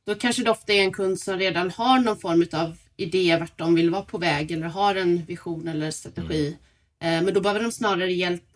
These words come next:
Speaker 1: att förstå hur når vi dit. Och
Speaker 2: Mm.
Speaker 1: då blir ju ett steg i det att förstå målgruppen och kunden, förstå deras behov
Speaker 2: Mm.
Speaker 1: och sen komma fram med idéer och förslag och koncept på hur
Speaker 2: Mm.
Speaker 1: det faktiskt skulle kunna omsättas till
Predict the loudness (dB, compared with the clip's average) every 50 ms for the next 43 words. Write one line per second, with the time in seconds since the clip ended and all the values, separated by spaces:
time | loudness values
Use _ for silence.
0 | _ -18 -10 -8 -8 -6 -4 -4 -2 0 0 -2 -2 -4 -8 -4 0 0 2 2
1 | 0 0 -2 -2 -2 -4 -2 -2 0 -2 -2 -4 -8 _ -20 -16 -12 -8 -4 -2
2 | 0 0 0 0 -2 -8 _ -4 -2 -2 -2 -2 -6 _ -2 -2 0 4 4 4
3 | 4 4 2 0 -4 -4 -10 -6 -2 -2 0 0 0 0 0 0 0 -2 -4 _
4 | -20 -20 _ _ -10 -6 -4 -2 -2 0 0 0 0 0 0 -2 -4 -6 -6 -6
5 | -6 -6 -4 -2 -2 -2 0 0 0 0 0 0 0 -4 -6 -12 -20 _ -16 -12
6 | -10 -8 -6 -6 -4 -2 -2 -4 -4 -6 -8 -4 2 2 4 4 4 0 -4 -8
7 | -12 -14 -18 _ _ -12 -8 -6 -6 -6 -6 -6 -6 -2 -2 -2 -4 -4 -8 -8
8 | -8 -8 -10 -8 -6 -4 -2 -2 -2 -4 -8 -10 -12 -10 -10 -8 -10 -10 -12 -14
9 | -12 -10 -10 -6 -4 -2 -2 -2 -4 -4 -8 -10 -14 -14 -14 -14 -12 -10 -8 -6
10 | -6 -6 -8 -10 -14 -12 -10 -8 -6 -6 -8 -10 -10 _ _ -12 -10 -10 -10 -12
11 | -14 -16 _ _ _ _ -2 -2 0 0 -2 -4 -6 -10 -14 -12 _ -12 -12 -10
12 | -6 -6 -4 -4 -4 -6 -8 -8 -10 -8 -4 -4 -6 -6 -6 -12 -12 _ -14 -14
13 | -14 -10 -8 -8 -6 -6 -10